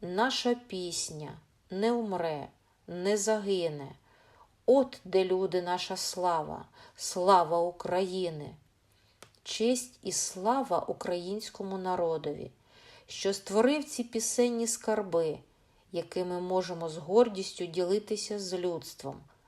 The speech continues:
викликаючи в нього подив і захоплення. Честь і вічна слава,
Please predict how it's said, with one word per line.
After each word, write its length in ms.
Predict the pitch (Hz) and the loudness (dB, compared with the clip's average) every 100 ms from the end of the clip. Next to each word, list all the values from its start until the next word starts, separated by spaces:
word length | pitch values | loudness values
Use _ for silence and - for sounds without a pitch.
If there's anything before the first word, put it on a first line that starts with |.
| _ | _
викликаючи 840 | 160 170 170 165 175 170 165 - 156 | -6 -4 -2 -2 0 0 0 -4 -6
в 80 | |
нього 360 | 160 165 151 151 - | -6 -6 -6 -8 -2
подив 500 | 185 220 156 143 - - | 2 2 0 -6 -10 -10
і 100 | 170 | -6
захоплення. 880 | 160 170 - 156 156 151 151 147 135 _ _ - - - - _ | -4 -6 -4 -6 -6 -10 -10 -12 -16 _ _ -20 -20 -20 -20 _
Честь 640 | - - 185 156 - - - _ - - - | -8 -2 0 0 -6 -14 -20 _ -20 -20 0
і 180 | 196 | 2
вічна 580 | 180 220 254 - 190 175 | 2 0 0 -4 -4 -2
слава, 720 | - 170 175 220 208 156 147 | -2 -2 2 6 6 2 -6